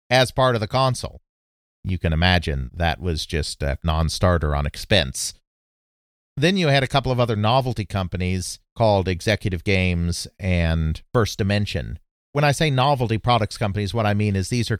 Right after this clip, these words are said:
companies that try to create products for niche markets, usually little collector's items or tchotchkes, little custom keychains or little custom chess sets, or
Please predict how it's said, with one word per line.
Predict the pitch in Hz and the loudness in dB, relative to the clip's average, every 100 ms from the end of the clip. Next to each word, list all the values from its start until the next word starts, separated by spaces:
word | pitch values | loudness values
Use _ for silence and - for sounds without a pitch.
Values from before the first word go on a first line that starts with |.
| - | -2
companies | 131 120 107 107 101 92 - | 0 0 0 0 0 -2 0
that | 98 - | -2 -2
try | - 151 139 | 0 2 4
to | 123 | 2
create | - 131 113 110 110 107 - | -2 -4 0 2 2 0 -6
products | - 160 170 156 147 - - - - | -2 2 4 2 0 -6 -14 -14 -6
for | 123 | -4
niche | 101 104 120 123 - | -2 0 -2 -2 -4
markets, | 120 110 110 131 120 - - - - _ _ _ | -2 0 0 0 -2 -4 -10 -12 -14 _ _ _
usually | 123 135 127 107 | 0 2 2 0
little | 104 101 | 2 0
collector's | - 104 107 - 104 | 0 0 0 0 0
items | 107 104 101 98 95 | 2 2 2 -2 -4
or | 87 | -6
tchotchkes, | - 98 - - 110 101 95 92 - - - | -2 0 -2 -6 -2 -2 -2 -4 -6 -14 -6
little | 101 92 | -2 -2
custom | - 110 - 92 | 0 0 0 -4
keychains | - 135 127 - 123 113 113 110 110 107 101 - | -2 -2 -2 0 2 2 2 2 0 0 0 0
or | 92 92 | 2 2
little | 92 92 | 2 0
custom | - 110 - 87 | 0 -2 0 -4
chess | - - 127 - | -2 2 2 0
sets, | - 123 113 110 - - - - | 0 2 2 0 -6 -10 -10 -4
or | 117 104 101 98 | 0 2 2 0